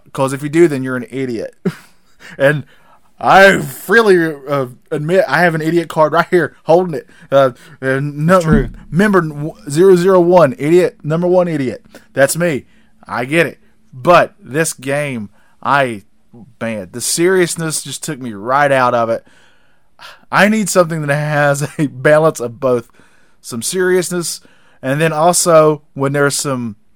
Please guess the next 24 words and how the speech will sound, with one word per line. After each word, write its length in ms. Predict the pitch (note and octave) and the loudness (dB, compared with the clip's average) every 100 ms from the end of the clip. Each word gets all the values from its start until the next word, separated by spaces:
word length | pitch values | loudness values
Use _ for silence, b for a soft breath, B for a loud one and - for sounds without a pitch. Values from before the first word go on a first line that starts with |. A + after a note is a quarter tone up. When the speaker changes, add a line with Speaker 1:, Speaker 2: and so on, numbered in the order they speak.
| _ _ _ _ _ _ | _ _ _ _ _ _
Speaker 1:
comedy 420 | - D#3+ F3 E3+ | -6 0 0 0
that's 240 | D#3 D3+ D#3 | 0 -2 -4
in 60 | D3+ | -6
there 120 | C#3+ | -4
that 120 | B2+ | -4
it, 100 | A#2 - | -6 -8
it 180 | B2 A#2+ | -12 -6
makes 260 | C#3 C#3 | -6 -4
sense, 520 | - C#3+ C3+ B2 - - _ - | -6 -6 -4 -4 -6 -10 _ -14
and 120 | A2+ | -14
it, 100 | - _ _ b b b b b _ _ - | -14 _ _ b b b b b _ _ -8
and 300 | B2+ B2+ B2 | -4 -4 -4
it, 180 | B2 A#2 | -8 -8
it's 160 | A#2+ | -8
also 320 | A#2 C#3+ C#3 | -2 -2 -2
part 200 | C#3+ D3 | -2 -2
of 80 | C3 | -2
the 40 | B2 | -4
same 280 | - C#3 B2+ | -6 -8 -4
world, 300 | C3 C3+ B2 | 0 0 -2
and 120 | A2 | -4
both 240 | B2+ B2 | -2 -2
can 140 | - A#2 | -6 -10
exist. 600 | A#2+ A2+ B2 G#2 - | -10 -8 -6 -6 -10